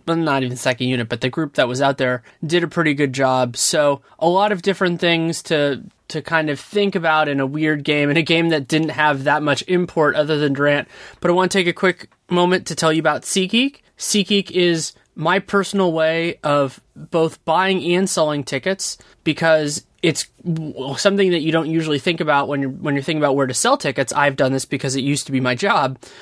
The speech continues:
is that you wanna sell tickets in the place where people are buying, and where people are buying and where they should be is on SeatGeek, because SeatGeek is an aggregator. So that means that you, they take information from a lot of other ticket sites and bring it to one so that you don't have to go searching everywhere else.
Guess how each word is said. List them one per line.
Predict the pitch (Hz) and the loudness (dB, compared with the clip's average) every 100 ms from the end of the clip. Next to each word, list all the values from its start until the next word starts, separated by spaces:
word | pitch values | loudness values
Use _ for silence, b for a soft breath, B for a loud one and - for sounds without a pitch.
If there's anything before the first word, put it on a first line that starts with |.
| B B | B B
is | 175 165 | -4 0
that | 180 | 0
you | 190 | 2
wanna | 190 226 196 | 2 2 0
sell | - 202 | 2 0
tickets | - 151 147 - | 0 -4 -4 -2
in | 147 | -4
the | |
place | - 151 147 | 0 0 0
where | 147 | -2
people | 156 139 139 | -2 0 0
are | 135 | 2
buying, | 151 151 127 127 | 2 2 0 -2
and | 139 | 0
where | 139 | 0
people | 156 139 143 | -2 -4 -4
are | 139 202 | 0 2
buying | 170 143 151 | 4 4 2
and | 147 | 0
where | 139 | 0
they | 131 127 | 0 0
should | 226 175 | 0 0
be | 139 135 B B B B - | 0 -2 B B B B -2
is | 185 175 | 0 4
on | 175 | 2
SeatGeek, | 165 160 139 143 139 | 2 0 0 0 0
because | - 135 175 165 151 156 - | -4 -4 0 2 2 -2 -6
SeatGeek | - 175 151 151 160 | -4 -4 -4 -2 0
is | 143 | 0
an | 147 | -2
aggregator. | 135 139 143 135 135 131 135 B B | 0 0 0 0 2 2 0 B B
So | - | -2
that | 160 | 0
means | 156 156 143 | 2 0 0
that | 151 123 | 0 0
you, | 135 | -2
they | 147 139 | 0 0
take | 160 147 - b b - | 0 -2 -4 b b -4
information | 170 - 170 165 156 160 | 0 2 4 4 2 0
from | 156 139 | 0 0
a | |
lot | 143 165 | 2 2
of | 160 | 2
other | 165 160 | 2 2
ticket | - 151 143 | -2 -4 0
sites | 143 139 147 | 0 0 -2
and | 135 | 0
bring | 147 | 0
it | 147 - | 0 -2
to | 147 | -2
one | 143 135 131 | 0 0 -2
so | - | -4
that | 131 | -2
you | 139 | 0
don't | 147 135 | 0 0
have | 147 - | -2 -2
to | 139 | -4
go | 135 | -2
searching | 123 165 147 151 135 | -2 -2 0 0 -2
everywhere | 139 127 151 165 | -2 -2 0 0
else. | 135 - | -2 -6